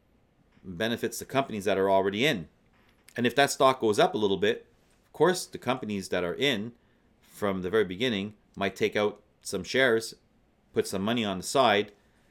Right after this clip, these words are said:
and then all of a sudden the stock starts going down and, and starts, you know, fluctuating, which then takes a long time for it to go back up. So you have to, like,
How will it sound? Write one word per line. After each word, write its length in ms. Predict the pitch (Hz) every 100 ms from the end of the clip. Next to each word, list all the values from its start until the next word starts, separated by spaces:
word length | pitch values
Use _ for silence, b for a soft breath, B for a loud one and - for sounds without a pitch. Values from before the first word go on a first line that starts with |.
| b
and 140 | 107
then 80 | 117
all 100 | 113
of 60 |
a 20 | -
sudden 180 | 117
the 60 | 107
stock 340 | - 107 107
starts 220 | - 98 -
going 260 | 101 98
down 300 | 104 110 107
and, 120 | 90 85 -
and 160 | 98
starts, 500 | 82 - 107 - - _ _
you 80 | -
know, 160 | 98 90
fluctuating, 880 | - 117 110 - 107 104 104 101 104 b b b b b
which 200 | - 113
then 180 | 131 135
takes 260 | 135 131 131
a 60 |
long 340 | 120 110 117 127
time 320 | - 110 117
for 100 | 113
it 60 |
to 60 | 101
go 140 | 107
back 280 | 92 95 92
up. 280 | 165 - - _ _ _ _ _ _ _ _ _ _ _ _
So 140 | - 120
you 80 | 104
have 260 | 135 147
to, 100 | -
like, 340 | 143 110 104